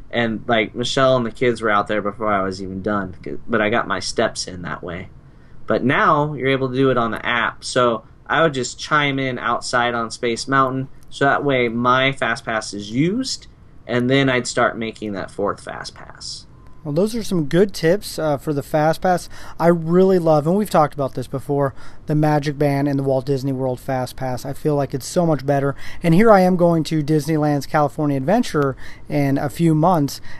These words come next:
Speaker 2: and it's gonna be really hard for me to go back to the paper tickets where I'm grabbing all of my family's tickets, sprinting to the next attraction,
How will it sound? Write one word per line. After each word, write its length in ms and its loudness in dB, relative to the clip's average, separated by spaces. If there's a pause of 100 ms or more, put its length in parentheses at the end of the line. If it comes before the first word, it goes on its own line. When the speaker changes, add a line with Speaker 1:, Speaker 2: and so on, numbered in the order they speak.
Speaker 2:
and 260 2
it's 140 2
gonna 160 2
be 100 10
really 300 4
hard 400 6
for 120 2
me 280 4
to 160 0
go 240 4
back 340 2
to 180 0
the 180 0
paper 400 4
tickets 540 0 (300)
where 260 6
I'm 200 2
grabbing 480 6
all 300 6
of 60 4
my 140 4
family's 480 0
tickets, 400 -2
sprinting 680 0
to 100 -2
the 100 2
next 240 2
attraction, 720 0